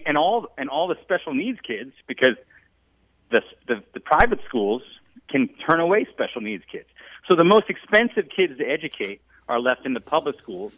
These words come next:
but that they're getting money ripped away from them. So of course, the public schools start doing worse.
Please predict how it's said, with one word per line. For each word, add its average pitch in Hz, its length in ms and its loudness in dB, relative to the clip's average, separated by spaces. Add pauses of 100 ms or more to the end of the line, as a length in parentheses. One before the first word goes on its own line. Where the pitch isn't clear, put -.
but 143 240 -4
that 135 220 2
they're 135 120 4
getting 139 260 -2
money 139 280 0
ripped 110 340 0
away 131 280 -4
from 90 260 -10
them. - 220 -20 (440)
So 190 80 2
of 170 120 -2
course, 185 400 0 (340)
the 127 80 -12
public 160 340 2
schools 156 240 -6
start 147 200 4
doing 139 260 2
worse. 165 280 4